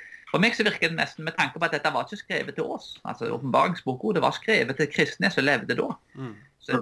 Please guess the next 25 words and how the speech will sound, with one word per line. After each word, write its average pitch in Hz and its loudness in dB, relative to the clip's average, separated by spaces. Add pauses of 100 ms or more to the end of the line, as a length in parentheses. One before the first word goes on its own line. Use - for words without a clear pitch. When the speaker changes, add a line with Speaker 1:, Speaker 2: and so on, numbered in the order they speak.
Speaker 1:
så 147 0
jeg 151 2
på 190 2
en - 4
måte 151 2
klarer 139 2
ikke 135 -2
helt 143 -2
å - -10
koble 139 0
at 160 -6
dette 120 -2
her 156 0
da 127 0
skal, - -2 (340)
dette 165 4
må 175 4
jo 165 4
være 143 4
skrevet 151 2
til - 0
alle 151 2
gjennom 123 -2
hele 131 -2
historien. 147 -6